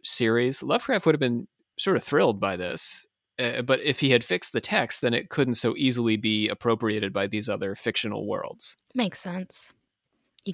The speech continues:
Speaker 2: keep
Speaker 1: He didn't want
Speaker 2: adding
Speaker 1: that.
Speaker 2: to the lore. More people can
Speaker 1: Yeah.
Speaker 2: add to the lore, I guess. Is
Speaker 1: It's more about that world building, that, uh, alternate, that A U, than about fixing a text.
Speaker 2: 'Cause he was way dead <laughs> by the time,
Speaker 1: Oh, yeah.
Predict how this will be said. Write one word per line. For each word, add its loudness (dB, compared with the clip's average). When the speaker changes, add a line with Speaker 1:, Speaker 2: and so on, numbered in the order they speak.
Speaker 2:
keep 0
Speaker 1:
He 2
didn't 4
want 4
Speaker 2:
adding 2
Speaker 1:
that. -4
Speaker 2:
to -4
the -4
lore. -2
More 4
people 0
can 0
Speaker 1:
Yeah. 8
Speaker 2:
add -4
to -6
the -2
lore, 0
I -2
guess. -6
Is -10
Speaker 1:
It's 2
more 4
about 4
that 2
world 8
building, 2
that, -4
uh, 2
alternate, 0
that -2
A 4
U, 0
than 0
about -2
fixing 0
a -4
text. -6
Speaker 2:
'Cause -6
he -4
was -2
way 2
dead -4
<laughs> -6
by 0
the -6
time, 4
Speaker 1:
Oh, 12
yeah. 0